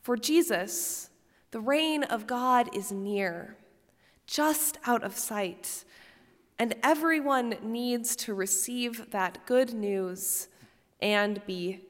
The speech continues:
healed. Those two cannot be separated. Wherever Jesus goes to proclaim the kingdom, he heals.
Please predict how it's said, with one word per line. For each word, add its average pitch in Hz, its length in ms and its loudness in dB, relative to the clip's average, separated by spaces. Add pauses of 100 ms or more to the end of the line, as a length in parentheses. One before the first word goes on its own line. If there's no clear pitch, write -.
(100)
healed. - 640 -6 (1300)
Those 247 320 6
two 277 500 0
cannot 240 500 2
be 196 100 -8
separated. 185 760 -6 (1040)
Wherever 262 540 4
Jesus 262 480 -2
goes 269 520 4
to 254 100 -6
proclaim 269 680 -2
the 208 60 -6
kingdom, 208 760 -2 (520)
he 226 160 -4
heals. - 1000 -2